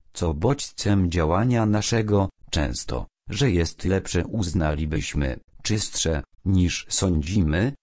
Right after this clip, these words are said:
i bardziej się wzajemnie miłowalibyśmy. Gdybyśmy tylko rozumieli. Gdybyśmy mogli sądzić czyny, znając motywy, zobaczyć,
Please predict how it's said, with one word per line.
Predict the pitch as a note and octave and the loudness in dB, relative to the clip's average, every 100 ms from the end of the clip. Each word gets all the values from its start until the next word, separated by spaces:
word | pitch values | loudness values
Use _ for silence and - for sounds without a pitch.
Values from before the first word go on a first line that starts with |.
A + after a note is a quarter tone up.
| _ - | _ -4
i | G2+ | -2
bardziej | E2 A2+ C#3 A#2+ G#2+ F2 | 0 0 0 0 0 0
się | - F2 | 0 0
wzajemnie | E2 F2+ G#2 A2+ G#2 G2+ G2 | 0 0 0 2 2 4 4
miłowalibyśmy. | G2+ G#2+ E2+ E2 D#2+ D2+ F2 F#2 E2 - B1+ - _ _ _ _ | 4 4 2 2 0 0 0 0 -2 -4 -6 -8 _ _ _ _
Gdybyśmy | F#2 F2 C3+ D3 D3 C3+ A#2 | -6 2 2 2 2 2 0
tylko | - C3+ - A2 G2+ | 2 0 2 0 2
rozumieli. | C3+ B2 G#2+ G#2+ F2+ B1 A#1 G#1 - _ _ _ _ _ _ | 0 0 2 2 2 -2 -6 -10 -14 _ _ _ _ _ _
Gdybyśmy | G2 F#2 B2+ C#3 D3+ - C3 G#2+ | -6 0 2 2 0 2 2 4
mogli | G2 A#2+ G#2 E2+ | 2 2 0 0
sądzić | D#2+ C#3 D3+ G#2+ F#2 - - | 0 2 4 2 0 -4 -10
czyny, | - C#2+ B1 B1 B1 - _ | -6 -4 -4 -6 -10 -14 _
znając | E2 F2 B2 B2 A#2+ A2 - | -8 0 2 2 2 2 2
motywy, | G2 E2 - D2+ C2 A#1 - _ | 0 0 0 -2 -4 -8 -12 _
zobaczyć, | D2+ D#2+ D#2 A2+ - D#2+ C#2+ - | -4 -2 0 0 0 -4 -4 -8